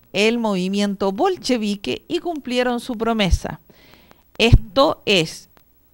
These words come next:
asesinar al zar y a toda su familia, a pesar de que en ese momento el zar había renunciado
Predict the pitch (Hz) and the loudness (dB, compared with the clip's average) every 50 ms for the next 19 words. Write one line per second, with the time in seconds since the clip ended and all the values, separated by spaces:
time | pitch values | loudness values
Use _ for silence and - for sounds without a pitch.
0 | _ - - 320 349 - - - - 320 294 247 214 170 156 160 - - _ _ | _ 2 2 2 4 6 4 4 4 2 0 2 2 2 2 2 0 -4 _ _
1 | _ _ _ - - 220 220 208 - - - 233 233 247 254 - - - 214 208 | _ _ _ 0 2 2 2 0 -2 2 6 6 6 6 4 2 -4 -2 -2 -2
2 | 202 202 226 214 220 220 208 - 254 233 - 233 233 254 254 208 165 143 - - | 0 0 0 0 2 0 0 -2 -6 -6 -4 -4 -2 -2 0 0 0 0 -2 -4
3 | _ - 311 320 - 330 285 - - - - 392 427 440 370 254 196 - 185 196 | _ -2 -2 -2 -2 -4 -6 -8 -8 -2 2 4 4 4 4 2 0 -2 -4 -4
4 | 226 208 - 233 226 220 220 233 277 285 - 320 294 269 254 254 262 269 262 - | -4 -4 -2 -2 -2 -2 -2 -2 -4 -4 -6 -6 -4 -4 -4 -4 -4 -6 -6 -6
5 | 262 240 214 - - 285 285 294 294 - _ _ - - _ _ - 214 208 202 | -8 -8 -6 -4 -2 0 0 0 -2 -6 _ _ -20 -20 _ _ 0 0 0 0
6 | 240 277 339 349 339 349 _ - 220 240 302 370 392 381 381 381 392 381 - - | 0 -2 -2 -2 -2 -4 _ -8 -6 -2 -2 -2 -2 -4 -8 -10 -10 -10 -8 -4
7 | - 339 381 392 381 320 220 180 151 160 | 0 2 4 4 4 2 0 -4 -6 -8